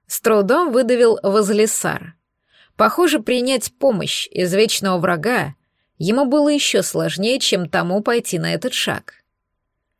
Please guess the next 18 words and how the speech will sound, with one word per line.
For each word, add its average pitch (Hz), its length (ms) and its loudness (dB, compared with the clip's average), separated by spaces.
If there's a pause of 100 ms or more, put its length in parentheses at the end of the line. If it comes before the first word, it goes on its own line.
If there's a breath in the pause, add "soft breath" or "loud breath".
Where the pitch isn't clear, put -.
(220)
Ничего 330 300 2
не 370 120 0
ответив, 349 380 0
Кода 277 240 2
подошёл 196 400 2
сзади 180 500 -2 (220)
и - 140 -2
положил 247 460 0
руки 294 480 0
ему 247 200 -2
на 240 120 -2
плечи. - 600 -8 (640 soft breath)
Вскоре 302 340 2
Возлисар 226 720 0 (240)
хотя 190 300 0
бы 196 100 2
перестал 202 400 2
пошатываться, - 880 -4